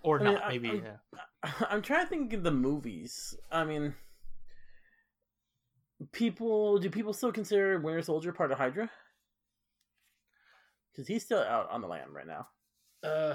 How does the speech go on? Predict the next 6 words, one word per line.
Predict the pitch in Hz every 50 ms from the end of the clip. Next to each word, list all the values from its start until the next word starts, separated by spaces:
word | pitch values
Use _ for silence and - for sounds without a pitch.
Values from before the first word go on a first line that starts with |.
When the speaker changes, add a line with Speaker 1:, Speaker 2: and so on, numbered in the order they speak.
| - - -
Speaker 1:
who, | 156 151 143 131 - - - - -
well, | 156 143 139 156 175 185 180 151 - - _ _ _ _ _ _ _ _ _ _ _ _ _ _ _ _ _ _ _ _ _ _ _ _ _ _ _ _ _ _ _ _ _ _ _ _ _ _ _ _ _ -
that's | 160 143 - 156
a |
good | 135 135 123 -
question. | 185 180 175 - 131